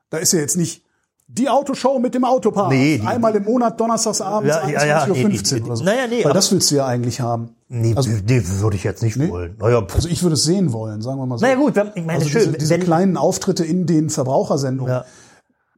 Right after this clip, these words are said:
Speaker 2: Naja, aber mehr gibt's ja nicht. Das ist ja das Erstaunliche. Also es wundert mich da, also es wird ja, ich meine, was haben wir für Probleme in Deutschland im Moment? Also mal abgesehen von den krisenhaften Sachen,
Speaker 1: Ja.
Speaker 2: äh, wenn, wenn jetzt gerade nicht, äh, Corona oder Ukraine wäre,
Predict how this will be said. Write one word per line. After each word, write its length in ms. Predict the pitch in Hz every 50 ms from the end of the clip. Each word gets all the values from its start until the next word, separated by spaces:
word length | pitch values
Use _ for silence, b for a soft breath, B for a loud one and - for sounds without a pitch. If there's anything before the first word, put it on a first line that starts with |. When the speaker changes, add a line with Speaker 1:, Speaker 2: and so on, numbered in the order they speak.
| _ _ _ _ _ _ _ _ _ _
Speaker 2:
Naja, 380 | - 139 151 151 151 147 135 - - -
aber 220 | - 139 147 151
mehr 220 | 139 127 131 139 143
gibt's 200 | 202 - - -
ja 120 | 294 214
nicht. 300 | 123 107 90 - - - -
Das 120 | 120 120 -
ist 140 | 196 -
ja 100 | - 330
das 140 | 208 151 -
Erstaunliche. 680 | 185 131 - - 117 104 104 104 98 90 - 113 - - _ _
Also 220 | - 113 117 127
es 120 | 107 92 98
wundert 320 | 131 180 226 262 254 254
mich 200 | 220 220 208 -
da, 240 | - 113 135 185 202 180 -
also 180 | - 127 120 117
es 340 | 107 - - 120 - - 113
wird 160 | 151 156 -
ja, 160 | 143 127 123 B B B B B B B B _ _ - _ _ -
ich 60 | - -
meine, 180 | 135 147 135
was 180 | - 151 - -
haben 180 | 151 160 175
wir 100 | 190 202
für 140 | 208 - 190
Probleme 460 | - - 190 147 175 226 277 285 233 139
in 100 | 110 101
Deutschland 400 | 110 101 101 - - 127 104 -
im 80 | 110
Moment? 260 | 117 113 104 104 98 107
Also 140 | 98 113
mal 100 | 113 113
abgesehen 380 | 107 110 - 123 101 110 117 107
von 120 | - 131
den 180 | 110 107 104 98
krisenhaften 720 | - - 127 147 165 170 165 147 117 107 113 - - 143
Sachen, 340 | 120 135 135 - - 180 156 B B B 202
Speaker 1:
Ja. 160 | 165 123 107
Speaker 2:
äh, 360 | 110 135 135 139 - - 135 113
wenn, 380 | 135 139 139 135 135 135 127
wenn 100 | 139 139
jetzt 200 | 139 135 143 -
gerade 260 | - - 131 139 143
nicht, 240 | 135 185 196 - -
äh, 200 | - 139 151 143 147 - -
Corona 600 | _ - 185 147 107 123 170 175 175 170 165 156 151
oder 480 | 139 139 143 143 143 135 131 131 135 160
Ukraine 480 | 160 135 - 107 117 143 151 151 127
wäre, 460 | 113 120 127 143 165 175 190 196 196